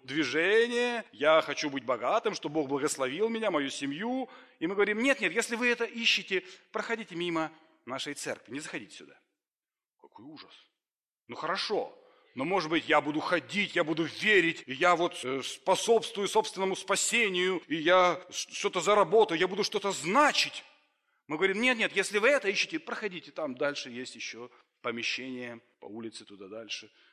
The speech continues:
где это дают». У нас нет, у нас это тоже ничего не значит. Какой ужас, это полный расстрел всего, что есть у меня. Какой кошмар,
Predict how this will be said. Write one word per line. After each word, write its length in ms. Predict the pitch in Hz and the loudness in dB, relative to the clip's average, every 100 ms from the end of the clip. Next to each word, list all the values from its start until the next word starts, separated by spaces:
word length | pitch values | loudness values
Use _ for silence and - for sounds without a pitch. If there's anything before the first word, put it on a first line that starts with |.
| _ | _
где 280 | 92 90 98 | -20 -14 -12
это 420 | 101 107 104 98 _ _ _ _ | -12 -10 -10 -12 _ _ _ _
дают». 440 | 117 113 98 160 - _ _ _ _ _ - | _ -14 -14 -20 -20 _ _ _ _ _ -10
У 100 | 165 | -6
нас 280 | 240 247 | -6 -8
нет, 180 | 202 185 - | -10 -10 -8
у 80 | |
нас 240 | 160 190 - | -6 -6 -6
это 200 | 175 180 | -10 -12
тоже 280 | - 120 104 | -12 -14 -12
ничего 300 | 98 95 87 | -14 -16 -18
не 100 | 85 | -20
значит. 340 | 80 78 - _ _ _ | -20 -20 -20 _ _ _
Какой 280 | - - 175 | -12 -4 -4
ужас, 300 | 247 151 131 | -2 -6 -4
это 200 | 170 180 | -2 -4
полный 600 | - - 190 233 233 233 | -4 0 4 4 6 6
расстрел 520 | 208 185 - 190 208 | 6 2 -2 2 2
всего, 560 | 190 - 208 160 170 196 | 0 -6 -4 2 4 4
что 220 | - 160 | 2 0
есть 240 | 160 170 | 0 0
у 60 | 196 | -4
меня. 300 | 214 220 131 | -4 -4 -4
Какой 220 | - 185 214 | -6 -6 -2
кошмар, 500 | 226 - 262 170 | -2 0 0 0